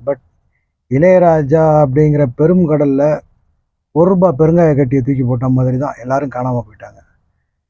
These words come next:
அதுவே அவருக்கு வந்துட்டு பார்த்தீங்கன்னா, இன்னைக்கு நடந்துகிட்டு இருக்கு அப்படின்னு தான் சொல்லணும். ஏன்னா, அவர் வந்துட்டு பார்த்தீங்கன்னா, இன்னைக்கு எவ்வளவோ போராடி ஒரு ஒரு பாடல்கள், வெற்றி பாடல்கள், சிறப்பான பாடல்கள், ஆ,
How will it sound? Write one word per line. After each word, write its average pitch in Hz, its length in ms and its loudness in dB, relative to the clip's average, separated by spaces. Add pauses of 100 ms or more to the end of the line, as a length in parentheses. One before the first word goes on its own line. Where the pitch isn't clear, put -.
(280)
அதுவே 196 580 2 (420)
அவருக்கு 143 360 2
வந்துட்டு 147 260 2
பார்த்தீங்கன்னா, 139 340 0
இன்னைக்கு 135 460 0
நடந்துகிட்டு 135 280 -4
இருக்கு 123 180 -4
அப்படின்னு 120 240 -10
தான் 120 60 -20
சொல்லணும். 113 280 -20 (560)
ஏன்னா, 151 140 2
அவர் 160 260 2
வந்துட்டு 165 260 0
பார்த்தீங்கன்னா, 156 340 2
இன்னைக்கு 135 800 -2
எவ்வளவோ 160 520 0
போராடி 156 720 0 (640)
ஒரு 151 160 0
ஒரு 151 140 2
பாடல்கள், 151 440 -2
வெற்றி 135 260 -4
பாடல்கள், 143 420 0
சிறப்பான 139 420 -4
பாடல்கள், 127 480 -4 (760)
ஆ, 117 600 -2